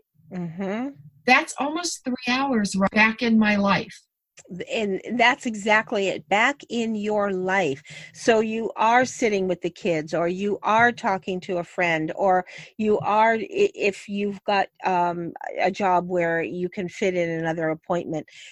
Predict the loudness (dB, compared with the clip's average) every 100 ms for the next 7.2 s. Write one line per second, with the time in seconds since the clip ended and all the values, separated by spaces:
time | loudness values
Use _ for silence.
0 | -16 2 6 8 6 4 4 2 2 0
1 | 2 2 4 6 8 8 6 6 4 4
2 | 0 -2 2 8 8 8 4 -2 0 2
3 | 2 2 0 0 0 4 6 6 6 4
4 | -2 -14 -20 -2 0 0 4 6 8 8
5 | 8 8 2 -6 -2 2 2 2 -2 -8
6 | -6 2 4 4 -2 -6 2 4 4 2
7 | 0